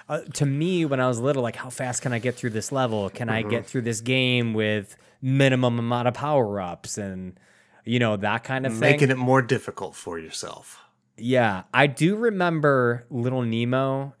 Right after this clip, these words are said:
Speaker 1: being really fucking hard by the end of the game.
Speaker 2: It does get pretty difficult. I do remember too. I'm trying to, I don't think I've ever
Speaker 1: Yeah.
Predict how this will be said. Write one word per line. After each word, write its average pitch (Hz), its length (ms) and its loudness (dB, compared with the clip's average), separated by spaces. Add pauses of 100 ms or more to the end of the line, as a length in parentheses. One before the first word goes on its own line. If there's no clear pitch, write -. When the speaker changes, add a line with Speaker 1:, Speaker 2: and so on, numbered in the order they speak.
(100)
Speaker 1:
being 104 460 -4 (180)
really 135 640 0
fucking 98 400 -10
hard 87 320 -14
by 92 160 -12
the 95 140 -10
end 92 160 -10
of 90 60 -10
the 92 60 -10
game. 92 300 -8
Speaker 2:
It 92 80 -10
does 107 200 -6
get 87 200 -12
pretty 92 200 -8
difficult. - 500 -18
I - 60 -14
do 87 100 -10
remember 85 320 -12
too. - 180 -10
I'm 139 320 8
trying 160 220 2
to, - 100 -6
I 135 120 6
don't 165 180 -4
think 139 160 -2
I've 123 140 4
ever 120 160 0
Speaker 1:
Yeah. 101 100 -10